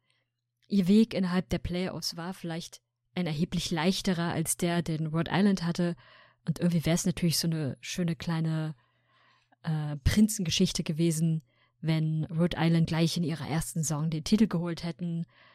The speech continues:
äh, und da quasi gegen so viele große Drachen antreten musste, äh, wie beispielsweise Louisville und Co. Und, äh, ja, sich dann am Ende damit hat jetzt nicht gereicht. Wie gesagt, es war verdient für die Switchbacks,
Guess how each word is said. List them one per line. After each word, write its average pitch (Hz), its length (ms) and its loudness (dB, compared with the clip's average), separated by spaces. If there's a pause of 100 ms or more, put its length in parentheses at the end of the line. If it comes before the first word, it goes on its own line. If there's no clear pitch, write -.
(340)
äh, 160 220 2
und 160 200 0
da 160 80 2
quasi 156 380 -2
gegen 156 380 0
so 202 100 0
viele 170 240 0
große 165 300 -2
Drachen 170 420 0
antreten 160 500 -2
musste, 160 480 -4 (540)
äh, 151 360 -6
wie 147 260 -8
beispielsweise 156 540 -2
Louisville 156 480 0
und 160 140 -6
Co. 170 300 -2 (720)
Und, 165 320 -2
äh, 151 80 -6
ja, 156 240 -4
sich - 160 -4
dann 165 140 -2
am 127 100 -2
Ende 165 220 0
damit 165 320 0 (840)
hat 185 160 0
jetzt 185 160 2
nicht 165 120 -2
gereicht. 175 520 -2
Wie 208 80 -4
gesagt, 160 440 -6 (240)
es - 240 -10
war 175 340 -2 (260)
verdient 196 520 2
für - 120 -8
die 190 80 -2
Switchbacks, - 760 -6